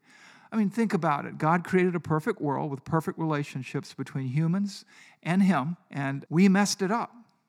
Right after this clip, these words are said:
The Bible tells us that we rebelled against God and set things in motion. In Romans five twelve, we read this, "Therefore, just as sin came into the world through one man,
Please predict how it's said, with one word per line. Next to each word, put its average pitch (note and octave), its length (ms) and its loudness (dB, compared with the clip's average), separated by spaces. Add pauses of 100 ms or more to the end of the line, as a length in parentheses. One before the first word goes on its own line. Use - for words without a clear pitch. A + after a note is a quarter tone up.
(160)
The D3 80 -10
Bible D#3+ 340 0
tells G3 400 -2
us F#3 160 -2
that D3+ 200 -6
we E3 120 0
rebelled E3 520 0
against C3+ 400 -6
God B2+ 320 -6 (340)
and D3 200 -6
set - 480 -6 (320)
things D#3+ 360 -2
in D3+ 260 -6
motion. C#3 520 -4
In C3+ 100 -10
Romans F#3 400 -2
five D#3+ 360 -4
twelve, C#3 400 -2
we C3 100 -4
read B2 400 -4
this, B2 440 -8 (580)
"Therefore, E3+ 460 2
just F3 280 0
as D3 100 2
sin G#3 280 0
came F3+ 260 0
into F3 200 -4
the F#3+ 80 -2
world D3+ 300 -2
through C3+ 160 -4
one D3 280 0
man, C3 380 -4